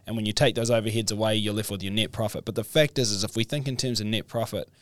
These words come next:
the hard part is reducing your overheads is often not, uh, not the best strategy to become more profitable. You usually need those overheads <laughs> in order to keep the business running. And a lot of the time, people aren't that frivolous with it. And we did a whole episode on how, uh, reducing overheads is not the way to be more profitable.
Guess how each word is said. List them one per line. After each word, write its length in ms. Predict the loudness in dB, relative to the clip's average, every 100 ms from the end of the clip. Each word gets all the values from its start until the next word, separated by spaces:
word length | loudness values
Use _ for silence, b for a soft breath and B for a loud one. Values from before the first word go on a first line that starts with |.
| _ _ -8
the 80 | 2
hard 240 | 4 4
part 220 | 4 4
is 200 | 4 2 0 _ _ _ _ -4
reducing 480 | 2 4 4 2
your 200 | 4 6
overheads 300 | 6 2 0 0
is 120 | 0
often 320 | 0 -2 -2
not, 240 | -2 -2
uh, 240 | -4 -4 -4 -10 -20 -4
not 180 | -2 -2
the 80 | -2
best 180 | 0
strategy 380 | 2 2 0 -2
to 60 | -2
become 280 | -6 -4 -4
more 140 | -4
profitable. 480 | -2 -2 0 -2 -2
You 80 | 0
usually 220 | 0 0
need 260 | 0 0 2
those 180 | 2 4
overheads 500 | 2 2 2 0 0
<laughs> 0 |
in 80 | 0
order 120 | 0
to 100 | -2
keep 240 | 0 0
the 80 | 0
business 380 | 0 0 0 -2
running. 340 | -2 -4 -4
And 240 | -4 -4 -4
a 60 | 0
lot 140 | 0
of 40 | 0
the 60 |
time, 200 | -2 -2
people 240 | 0 0 0
aren't 180 | -2 -4
that 120 | -2
frivolous 400 | -2 0 0 0
with 140 | 0
it. 20 | 0
And 60 |
we 60 | 0
did 140 | -2
a 40 | 0
whole 240 | 0 0 -4
episode 420 | -2 -2 -2 -2
on 140 | -4
how, 240 | -4 -4 -4
uh, 180 | -6 -6
reducing 380 | -6 -4 -4
overheads 340 | -4 -6 -6 -4
is 80 | -4
not 140 | -4
the 60 | -2
way 140 | -2
to 40 | -2
be 120 | -4
more 140 | -4
profitable. 520 | -4 -6 -4 -6 -6